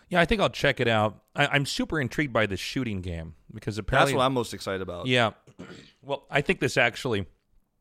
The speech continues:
Speaker 1: the way that it looks, it, it, it almost seems like it's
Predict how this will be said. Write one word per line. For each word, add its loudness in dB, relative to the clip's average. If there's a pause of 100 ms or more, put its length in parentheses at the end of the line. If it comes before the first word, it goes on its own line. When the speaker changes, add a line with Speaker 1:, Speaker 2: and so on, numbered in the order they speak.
(420)
Speaker 1:
the 0
way 4
that 4
it -2
looks, 0 (720)
it, -4
it, -6
it -4 (1120)
almost 2
seems -2
like -2 (800)
it's -4